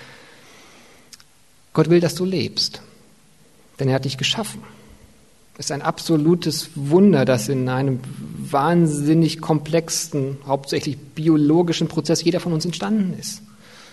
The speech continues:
Ein Wunder, dass du lebst. Dann, Gott meint es gut mit jedem von uns.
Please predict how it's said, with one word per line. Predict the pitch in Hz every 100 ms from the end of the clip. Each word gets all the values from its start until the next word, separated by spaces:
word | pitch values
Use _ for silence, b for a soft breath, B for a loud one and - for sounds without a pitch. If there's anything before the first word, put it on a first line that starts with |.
| B B B B -
Ein | 151
Wunder, | 180 190
dass | 175 165
du | 190
lebst. | 214 214 - - - - - - _ _ B B B B B B B B B B B _ _ _ _
Dann, | - 180 180 143 - -
Gott | 175 175
meint | 160 165
es | -
gut | - 208 143 - B B B B B B _ _ _ _ _
mit | 143
jedem | 147 175 175
von | 165 165 160
uns. | 113 - - -